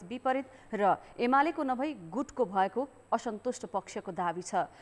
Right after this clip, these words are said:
सर्वोच्च अदालतले जेठ सत्ताइसमा महाधिवेशन आयोजक कमिटीलाई केन्द्रीय कमिटी सरह पार्टीका नेता तथा कार्यकर्तालाई कारवाही गर्ने अधिकार नरहेको भनी कर्णाली प्रदेश सभाका चार सदस्यलाई पुनर्बहाली गरेको थियो।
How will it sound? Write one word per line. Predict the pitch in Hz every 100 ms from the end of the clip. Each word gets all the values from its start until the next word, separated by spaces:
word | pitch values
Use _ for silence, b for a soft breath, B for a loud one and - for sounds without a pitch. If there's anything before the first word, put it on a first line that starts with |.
| B B
सर्वोच्च | - 247 226 262 294
अदालतले | 247 226 220 220 247
जेठ | 196 214 -
सत्ताइसमा | - 214 - 202 202 233 226 B -
महाधिवेशन | 214 214 208 208 208
आयोजक | 202 202 190 196
कमिटीलाई | 202 196 190 220 175
केन्द्रीय | - 214 190 214 202
कमिटी | 208 190 190 - 214 214 - b b b b - - -
सरह | 240 240 202
पार्टीका | 165 214 202 214 202
नेता | 196 190 277
तथा | 339 226 196
कार्यकर्तालाई | 202 190 185 190 214 233
कारवाही | 226 190 185 196
गर्ने | 185 185
अधिकार | 190 190 185 190 -
नरहेको | 196 196 247 254 254 254
भनी | 240 285 370 B B -
कर्णाली | 262 294 339
प्रदेश | 226 202 208
सभाका | 202 190 190 202
चार | - 190
सदस्यलाई | 190 190 185 - 185 196 208 - - -
पुनर्बहाली | 214 202 185 170 185 185 175 - 196
गरेको | 196 170 - 180
थियो। | 220 185